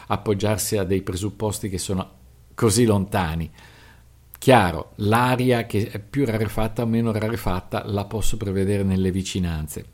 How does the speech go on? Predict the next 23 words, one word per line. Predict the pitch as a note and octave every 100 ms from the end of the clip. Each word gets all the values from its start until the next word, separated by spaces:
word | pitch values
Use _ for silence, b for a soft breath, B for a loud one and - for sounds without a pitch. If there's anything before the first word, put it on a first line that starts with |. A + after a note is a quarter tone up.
| -
ma | A2 A2+ B2 B2+
non | C3+
posso | A2 G2+ -
prevedere | G#2 G2+ G2+ G#2+ G#2+ G#2+ B B
il | G#2
temporale | G#2+ F#2 G2+ F#2+ F#2
che | F#2+ G2
arriva, | A2 C3+ E2
quindi | - D3 A2
è |
proprio | G#2 D#3+ G#2 - - -
due | C#3+ A3+ F3+
qualità | - A2 G#2+ G#2+ G#2+ D#3+ C3+ E2+ E2
di, | F#2 F2+ - B B B
di, | - A2 A#2 -
di | B2+ A2+ G#2+
gestione | G#2+ G#2 - B2 C#3 C3+ G#2
del, | F#2 F#2+ F2+
e | G2
di | G2+ G#2
progettazione | G#2 G#2 G2 G2+ - A#2+ B2+
del | G#2+ F#2+
volo | F#2 G2 A2+ B2